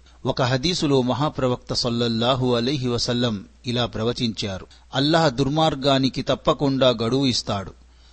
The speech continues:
అయితే అతన్ని పట్టుకోవాలని నిశ్చయించుకున్నప్పుడు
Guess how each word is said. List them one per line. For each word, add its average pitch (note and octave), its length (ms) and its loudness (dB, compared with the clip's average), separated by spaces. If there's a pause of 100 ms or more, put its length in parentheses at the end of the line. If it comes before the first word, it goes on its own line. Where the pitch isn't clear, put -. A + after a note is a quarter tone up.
(180)
అయితే C#3+ 460 2 (460)
అతన్ని D3+ 400 2
పట్టుకోవాలని C#3 1080 4
నిశ్చయించుకున్నప్పుడు C3 1200 2